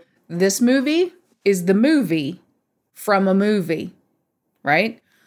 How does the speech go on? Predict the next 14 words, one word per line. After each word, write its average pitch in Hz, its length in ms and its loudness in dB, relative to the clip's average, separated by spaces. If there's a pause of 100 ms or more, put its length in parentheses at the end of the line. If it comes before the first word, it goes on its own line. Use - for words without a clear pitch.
(100)
So 202 180 -2
that 240 120 0
means 214 300 0
that's 214 300 0
just 202 180 -2
a 185 60 2
movie. 196 340 2
That 202 160 -2
means 196 300 -2
the 196 60 -2
guy 196 400 2
playing 208 500 -2
Buzz 180 240 0
Lightyear 175 580 -2